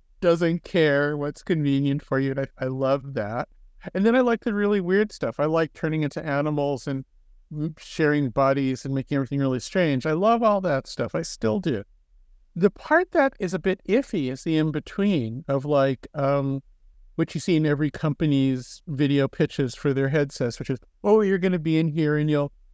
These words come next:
talk to people and do your email and watch your movies with the thing on your head." Maybe, you know, a little, a little.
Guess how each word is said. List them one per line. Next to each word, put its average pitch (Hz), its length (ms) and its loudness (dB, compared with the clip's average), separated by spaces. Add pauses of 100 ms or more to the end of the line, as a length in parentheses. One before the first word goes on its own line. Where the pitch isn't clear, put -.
talk 180 260 0
to 185 80 -2
people 170 280 0
and 151 100 2
do 151 80 0
your 143 240 0
email 147 400 2
and 135 100 0
watch 135 220 -2
your 143 100 -2
movies 139 400 -2
with 127 100 -6
the 139 80 -2
thing 202 180 -2
on 165 100 2
your 139 140 0
head." 147 200 0 (300)
Maybe, 392 320 0
you 320 120 0
know, 269 200 4
a - 20 2
little, 190 480 2
a 180 40 2
little. 156 440 0